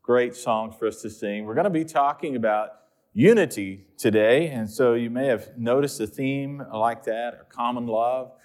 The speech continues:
that we began with this morning. You may have noticed that theme in our singing. I want to test your eyesight and your memory. I have a very small illustration here in my pocket,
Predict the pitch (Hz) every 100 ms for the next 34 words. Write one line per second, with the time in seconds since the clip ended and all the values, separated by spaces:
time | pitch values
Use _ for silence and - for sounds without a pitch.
0 | _ - 78 101 92 101 110 113 110 113
1 | - 113 110 110 107 - _ _ _ 98
2 | 107 107 104 110 95 - 117 113 104 107
3 | 101 98 92 87 87 _ _ _ - -
4 | 170 160 101 92 - _ - 202 240 202
5 | - 190 175 160 151 - - 196 190 -
6 | - 127 - 143 208 208 - 185 190 -
7 | - _ _ 135 135 127 120 117 117 107
8 | 117 147 131 98 98 123 101 101 120 160
9 | 214 208 - 156 143 135 127 123 127 131
10 | 127 135 120 120 113 110 113 110 104 101
11 | 101 - 107 98 - 85 -